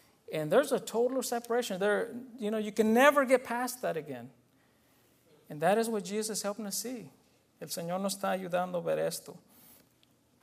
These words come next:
Y muchas veces queremos aplicar mal la ley de Dios, ¿verdad? We wanna,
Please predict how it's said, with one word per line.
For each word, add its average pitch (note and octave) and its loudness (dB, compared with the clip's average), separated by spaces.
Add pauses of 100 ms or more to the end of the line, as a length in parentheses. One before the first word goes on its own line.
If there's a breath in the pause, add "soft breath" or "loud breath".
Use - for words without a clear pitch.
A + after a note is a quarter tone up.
(180)
Y E3+ -4
muchas F#3+ 4
veces G3+ 4
queremos G3 2
aplicar F3 4
mal G3+ 10
la F#3 10
ley F#3 6
de F#3+ 0
Dios, D#3 -4
¿verdad? D3+ -2
We D#3+ -4
wanna, E3 0